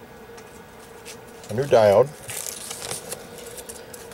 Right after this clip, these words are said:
and it's not supposed to be in instructions <laughs> on diodes, but on how to remove, uh, on, uh, surface mount. But I just wanted to show you kinda what I'm going through here a little bit.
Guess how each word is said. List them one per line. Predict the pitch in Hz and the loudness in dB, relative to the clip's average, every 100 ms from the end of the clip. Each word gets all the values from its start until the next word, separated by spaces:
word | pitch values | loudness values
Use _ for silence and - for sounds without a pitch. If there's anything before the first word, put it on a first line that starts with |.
| - - - - - | -16 -14 -14 -10 -2
and | 101 104 104 104 104 98 | 2 4 4 4 4 0
it's | 95 - - - | -6 -12 -10 2
not | 160 | 2
supposed | - 156 | 4 2
to | - | 6
be | |
in | 127 | 6
instructions | 113 - 131 - 113 107 | 4 6 4 4 -2 -2
<laughs> | 85 | 0
on | 113 101 | 0 0
diodes, | - 110 113 110 104 - | 2 4 4 4 2 0
but | 113 - - - - - - - - - - - - | -2 -2 -6 -10 -10 -20 -20 -20 -18 -18 -20 -18 -4
on | 107 104 | 0 2
how | 110 | 4
to | 110 | 4
remove, | 104 - 107 110 98 - - - - | 2 2 4 4 4 -4 -12 -12 -2
uh, | 120 113 | 2 4
on, | 107 107 104 101 | 4 4 4 4
uh, | 98 95 98 - - - - - - - - - | 4 4 2 -4 -18 -20 -20 -20 -20 -20 -20 -20
surface | - - 120 104 | -4 4 4 4
mount. | 104 98 - 104 | 0 0 -2 4
But | 123 120 - - - | 6 6 2 -20 -6
I | |
just | 113 - | -2 2
wanted | 139 113 | 2 2
to | |
show | - | 6
you | 139 110 | 6 4
kinda | - 135 | 4 6
what | 120 | 6
I'm | 110 | 4
going | 98 127 104 | 4 4 4
through | - 143 110 | 0 -2 2
here | 101 | 4
a | 92 | 4
little | 95 | 2
bit. | 90 104 113 | 4 4 4